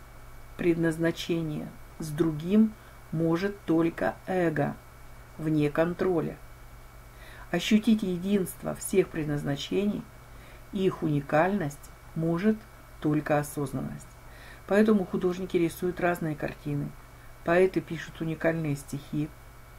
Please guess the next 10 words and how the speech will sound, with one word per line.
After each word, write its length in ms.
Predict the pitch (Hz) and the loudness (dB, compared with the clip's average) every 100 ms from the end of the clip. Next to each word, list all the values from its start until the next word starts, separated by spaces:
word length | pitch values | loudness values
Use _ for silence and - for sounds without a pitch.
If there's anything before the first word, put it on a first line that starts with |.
| - - - - - - - - | -18 -18 -18 -20 -20 -20 -18 -4
челленеры 760 | - 220 208 180 165 156 151 - - - - | 6 8 8 6 0 0 -2 -6 -18 -20 -10
получают 560 | - 180 196 - 180 - - | 2 2 2 2 2 2 -4
эксклюзивную 960 | 214 - - 185 190 190 214 180 151 - | -8 -8 -4 -2 0 6 6 6 -2 -4
информацию 920 | 175 165 165 160 147 151 - - 175 170 - - - - - | -4 -2 0 0 0 -2 -6 -8 -8 -8 -16 -20 -20 -20 -8
и 220 | 202 233 - | 2 4 4
так 260 | 180 175 160 | 0 0 -2
далее. 420 | 156 147 - - - - - - | -2 -2 -4 -10 -14 -18 -20 -6
Каждый 640 | - 180 175 170 160 151 151 - - - - - - - - - - - - 165 | 6 8 8 4 -4 -6 -8 -10 -18 -16 -18 -18 -20 -20 -20 -20 -20 -20 -14 -6
видит 480 | 160 190 180 226 - - - - - - | -2 0 4 4 4 -10 -18 -20 -20 -16
свой 640 | - 160 160 160 165 214 | -8 -4 0 2 2 -2